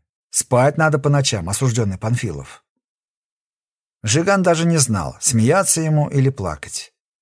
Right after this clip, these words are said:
С одной стороны, он вроде бы как невиновен, и наказывать его вовсе не за что. А с другой, "Вы хоть понимаете, осужденный Панфилов, что вам крупно повезло?" растягивая слова, произнес капитан Белянин.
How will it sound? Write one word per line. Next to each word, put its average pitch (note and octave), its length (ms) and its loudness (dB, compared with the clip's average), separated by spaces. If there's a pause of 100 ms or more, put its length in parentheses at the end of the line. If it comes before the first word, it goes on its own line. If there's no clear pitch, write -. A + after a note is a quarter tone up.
С - 140 -4
одной A3 260 2
стороны, D#2+ 540 -4 (240)
он G#3 180 2
вроде F#3 240 2
бы F3 120 0
как F3 200 0
невиновен, D3 680 2 (240)
и G#2+ 100 -2
наказывать D#3 560 2
его D3+ 180 4
вовсе D3 360 2
не C3+ 140 4
за F2 140 -4
что. - 360 -8 (640)
А A2 120 -2
с G#2 60 0
другой, C3+ 600 -2 (760)
"Вы G3 220 4
хоть G#3+ 260 0
понимаете, G#3 1040 2
осужденный D3+ 640 2
Панфилов, A2+ 720 -4 (280)
что - 280 -2
вам F#3+ 220 4
крупно G3+ 600 2
повезло?" A2 600 -2 (380)
растягивая D#3+ 580 2
слова, C3+ 460 2
произнес B2 480 0
капитан B2+ 440 0
Белянин. E2+ 580 -4